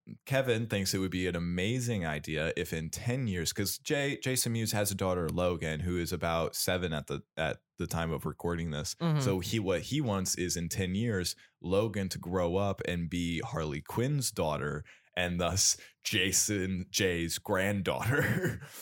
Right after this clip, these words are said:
Speaker 1: And they'll probably have to go stop another movie or something
Speaker 2: Mm-hmm.
Speaker 1: like that. Um, so that, those are his next five movies.
Speaker 2: Okay.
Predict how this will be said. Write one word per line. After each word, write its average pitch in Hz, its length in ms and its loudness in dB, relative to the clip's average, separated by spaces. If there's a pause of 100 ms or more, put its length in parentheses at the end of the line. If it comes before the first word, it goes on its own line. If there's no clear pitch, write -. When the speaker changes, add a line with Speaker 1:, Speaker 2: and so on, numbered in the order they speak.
(340)
Speaker 1:
And 104 180 2
they'll 98 100 2
probably 85 260 2
have 82 140 0
to 78 60 -4
go 78 140 -2
stop - 260 0
another 65 240 -6
movie 60 260 -6
or - 80 -2
something 143 240 2
Speaker 2:
Mm-hmm. 113 80 -4
Speaker 1:
like - 180 -6
that. 107 220 -4 (320)
Um, 87 380 2
so 90 240 0 (100)
that, 98 340 2 (100)
those 101 320 0
are 95 80 2
his 90 200 -2
next 78 240 -2
five 71 320 -2
movies. - 520 -10 (120)
Speaker 2:
Okay. 294 280 2